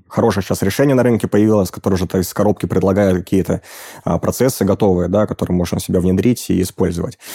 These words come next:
Вот. Но на самом деле, опять же, если там говорить про тренды, там, последних двух лет,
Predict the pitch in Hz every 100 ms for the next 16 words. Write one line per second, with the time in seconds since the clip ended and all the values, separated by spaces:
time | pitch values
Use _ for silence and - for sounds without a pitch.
0 | - - 101 85 107 135 127 117 151 147
1 | 139 156 107 104 123 - 120 113 107 101
2 | 98 104 117 - 95 123 104 92 92 -
3 | 110 101 101 143 202